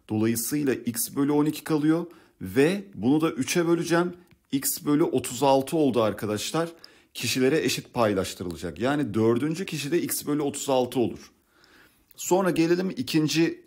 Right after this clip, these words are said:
altı A'ya. Dörtte üçünü yani üç x bölü dördünü arkadaşlar birinci olan alıyor. Sonra beşte birini ikinci olan, otuzda birini de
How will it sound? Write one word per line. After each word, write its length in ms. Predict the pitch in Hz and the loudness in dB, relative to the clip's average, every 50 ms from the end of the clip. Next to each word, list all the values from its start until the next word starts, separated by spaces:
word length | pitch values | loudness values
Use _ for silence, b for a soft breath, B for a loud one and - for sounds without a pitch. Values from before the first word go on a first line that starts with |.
| _ _ | _ _
altı 380 | - 120 113 110 101 - - 104 | 2 4 4 4 2 0 -2 -2
A'ya. 320 | 95 90 92 107 135 170 - - b b b b b b b b b b 98 | -2 0 -2 -2 -4 -6 -10 -16 b b b b b b b b b b 4
Dörtte 440 | 123 143 156 151 147 - - - 202 | 6 6 6 6 4 0 0 2 2
üçünü 580 | 202 185 165 - - 151 139 143 156 185 214 202 - - | 4 2 0 -2 0 0 2 2 2 0 -2 -6 -8 -2
yani 360 | - 117 117 113 113 131 127 - | 2 2 4 4 2 2 0 -2
üç 200 | - - - - | -6 -6 -4 -4
x 240 | 135 - - - - | -6 -6 -6 -4 -2
bölü 200 | 131 123 123 104 | -2 0 2 2
dördünü 400 | 120 117 113 110 110 107 110 110 | 4 4 4 4 2 0 -2 -2
arkadaşlar 640 | 104 98 98 - 101 98 92 - - 170 180 190 185 - - b b b b b b b b b b b b | 0 -2 -2 -4 -4 -4 -4 -2 -2 -2 -2 -2 -4 -8 -18 b b b b b b b b b b b b
birinci 440 | - 104 117 120 135 135 131 120 147 | -4 0 2 4 4 4 4 4 4
olan 180 | 135 123 113 104 | 4 6 6 4
alıyor. 320 | 92 87 80 82 80 78 | 2 -2 -4 -6 -8 -8
Sonra 600 | 78 - - - 185 202 190 165 139 143 165 190 - - _ - | -10 -8 -4 -2 -2 0 0 0 0 0 -2 -4 -8 -14 _ -2
beşte 520 | 98 123 135 143 139 - - - 185 175 | 0 2 2 2 0 -2 -2 0 0 2
birini 420 | 170 160 131 123 110 113 135 165 - - - _ _ _ _ _ _ _ - | 2 2 2 2 2 2 0 -2 -4 -10 -18 _ _ _ _ _ _ _ -10
ikinci 440 | 113 104 - 127 123 117 110 120 123 | -8 -6 -2 0 0 2 2 2 2
olan, 380 | 113 98 87 87 107 120 - b b b b b b b b | 2 2 2 0 -4 -6 -8 b b b b b b b b
otuzda 600 | 113 110 113 - - 160 147 - - 190 202 180 | -6 -6 -4 -2 -2 -2 -2 0 2 2 2 2
birini 340 | 185 175 160 151 135 127 123 | 2 2 2 2 2 2 2
de 220 | 156 175 190 196 | 0 0 -2 -4